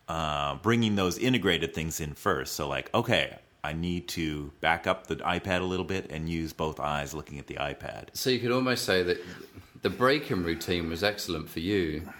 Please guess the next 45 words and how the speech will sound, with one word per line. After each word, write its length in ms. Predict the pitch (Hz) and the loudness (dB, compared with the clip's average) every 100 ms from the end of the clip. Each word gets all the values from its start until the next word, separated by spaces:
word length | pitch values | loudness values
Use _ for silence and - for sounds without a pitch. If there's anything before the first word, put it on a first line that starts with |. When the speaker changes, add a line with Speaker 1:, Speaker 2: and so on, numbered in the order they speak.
| - - | -18 -8
Speaker 2:
because 280 | 90 101 90 | -4 -2 0
you 80 | 95 | 2
had 180 | 95 92 | 2 2
those 260 | 87 87 | 2 0
three 180 | - 113 | 0 0
weeks 280 | 110 98 - | 0 -2 -2
off, 220 | 80 80 - - - | -2 -4 -8 -10 -2
Speaker 1:
Mm-hmm. 360 | 90 85 85 | -2 0 0
Speaker 2:
and 100 | 92 | 0
then 120 | 98 104 | 0 0
when 120 | 104 | 0
you 120 | 98 | -2
came 340 | - 107 95 | -2 0 0
back, 460 | 95 117 104 - - | 4 4 4 -2 -4
you 100 | 101 | -2
were 80 | 98 | 0
sort 220 | - 104 | -2 -4
of 60 | 85 | -6
fresh 800 | - - 104 90 - - - - - - - - 107 | -8 2 2 2 -2 -4 -6 -10 -14 -14 -18 -8 0
to 100 | 117 | 4
Speaker 1:
Right. 200 | 123 95 | 6 6
Speaker 2:
your 80 | |
habits. 680 | 80 98 82 - - - - - | 4 2 0 -2 -12 -12 -14 -10
Speaker 1:
Right. 480 | 92 104 85 73 - | 2 4 6 2 -2
Well, 120 | 107 | 2
the 100 | 123 | 4
other 160 | 160 208 | 4 4
thing, 320 | 185 131 - | 2 2 2
um, 160 | 123 139 | 2 4
and 120 | 131 | 4
I 80 | 147 | 4
did 180 | 220 143 | 4 4
learn 240 | 127 127 | 4 4
a 40 | |
ton, 460 | 90 113 95 80 82 - - - | 2 4 4 2 -6 -10 -20 -6
so 220 | - 90 | 2 4
I 160 | 90 107 | 6 6
am 200 | 117 113 | 4 2
trying 240 | 104 92 | 2 2
to 60 | 85 | 2
figure 220 | 98 85 | 2 2
out 120 | 76 | 2
how 260 | - 101 101 | 4 4 4
to 100 | 87 | 2
integrate 480 | 92 85 82 82 | 0 0 0 0